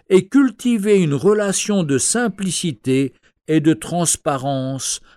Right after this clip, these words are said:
avec mes frères. Marcher dans l'amour, c'est vouloir le bien spirituel de mes frères, être à leur écoute,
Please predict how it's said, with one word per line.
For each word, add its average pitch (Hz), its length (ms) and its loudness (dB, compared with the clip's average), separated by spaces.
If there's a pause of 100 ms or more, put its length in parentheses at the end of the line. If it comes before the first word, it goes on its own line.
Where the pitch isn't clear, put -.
(120)
avec 139 400 -2
mes 160 120 0
frères. 123 600 -2 (680)
Marcher 143 360 0
dans 175 140 2
l'amour, 185 600 0 (220)
c'est 190 240 4
vouloir 202 440 0
le 180 120 4
bien 170 260 -2
spirituel 185 840 0
de 139 80 -2
mes 135 160 -2
frères, 107 640 -4 (380)
être 220 500 -4
à 160 160 -2
leur 175 240 2
écoute, - 600 -2